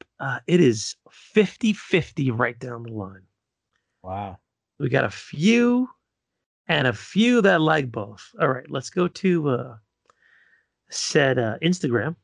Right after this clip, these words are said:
Speaker 1: 'cause I definitely put it up this week. I'm very excited.
Speaker 2: No comments?
Speaker 1: No comments on the Facebook this week.
Speaker 2: Wow. People are getting fucking lazy.
Speaker 1: Fucking super fucking lazy. Okay.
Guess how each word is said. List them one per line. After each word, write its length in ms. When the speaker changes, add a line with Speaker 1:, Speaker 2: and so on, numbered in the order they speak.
Speaker 1:
'cause 100
I 100
definitely 300
put 140
it 60
up 100
this 200
week. 180
I'm 100
very 140
excited. 300
Speaker 2:
No 160
comments? 680
Speaker 1:
No 80
comments 420
on 100
the 60
Facebook 440
this 180
week. 220
Speaker 2:
Wow. 500
People 220
are 40
getting 240
fucking 400
lazy. 520
Speaker 1:
Fucking 240
super 280
fucking 300
lazy. 280
Okay. 380